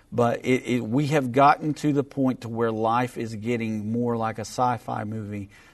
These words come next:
uh, than like real life, and it's just, it's mind-boggling. But you must be around my age if you remember Logan's Run.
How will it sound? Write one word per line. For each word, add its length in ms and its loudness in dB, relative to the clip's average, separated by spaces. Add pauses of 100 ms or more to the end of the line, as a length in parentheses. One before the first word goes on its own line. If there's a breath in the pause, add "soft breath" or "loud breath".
(140 soft breath)
uh, 260 -8
than 540 -6
like 300 -6
real 220 0
life, 380 -4
and 120 -8
it's 120 -12
just, 240 -12 (220)
it's 220 -10
mind-boggling. 840 -2 (420 soft breath)
But 240 4
you 140 2
must 260 6
be 140 4
around 280 6
my 200 6
age 300 4
if 140 -6
you 140 2
remember 340 2
Logan's 420 2
Run. 420 -4